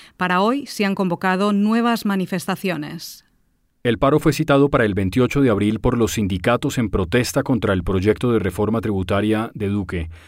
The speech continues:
Speaker 2: Ante la presión, el gobierno retiró la iniciativa y le aceptó la renuncia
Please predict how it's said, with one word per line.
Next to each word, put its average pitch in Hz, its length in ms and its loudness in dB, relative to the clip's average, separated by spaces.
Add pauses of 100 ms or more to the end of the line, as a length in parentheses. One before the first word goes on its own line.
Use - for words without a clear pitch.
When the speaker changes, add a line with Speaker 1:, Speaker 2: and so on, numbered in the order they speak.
(140)
Speaker 2:
Ante 117 240 2
la 104 80 2
presión, 131 500 0
el 117 140 -4
gobierno 110 420 2
retiró 117 400 0
la 123 140 2
iniciativa 95 720 -2
y - 80 -6
le 104 100 0
aceptó 98 420 0
la 120 100 4
renuncia 120 600 0